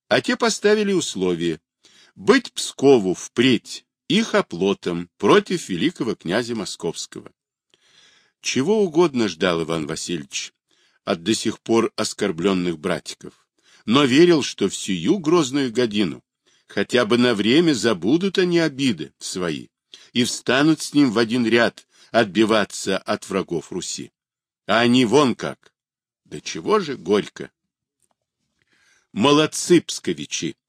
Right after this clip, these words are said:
Хоть и тяжко им было самим отбрехиваться от немца, они согласились делаться врагами государя московского,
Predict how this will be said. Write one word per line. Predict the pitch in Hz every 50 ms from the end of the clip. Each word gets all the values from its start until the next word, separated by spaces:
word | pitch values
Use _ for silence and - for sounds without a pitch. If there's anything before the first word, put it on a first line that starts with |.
| _ _ _ - - - - _ _
Хоть | _ - - 139 147 - -
и | 127 113
тяжко | - - - 151 196 202 - - - - 170
им | 160 147 139 123
было | 107 131 143 139 120 117 101
самим | - - - 117 120 113 113 117 113 98 82 71 73 - -
отбрехиваться | - 120 104 82 76 73 110 127 127 107 - - 98 85 87 - - - 92 85
от | 78 - _
немца, | 104 135 190 170 120 - - - - - _ _ _ _ _ _ _ _ _ _ _
они | - 185 214 196 180
согласились | - - 165 143 120 120 127 110 - - - 131 117 101 80 - - - - - _ _ _ _
делаться | - - 110 131 120 104 98 - - - 95
врагами | 82 87 98 87 76 101 104 90 85 85
государя | 78 90 87 - - 90 80 87 85 80 78
московского, | 78 78 - - - - 90 82 - - - - 67 -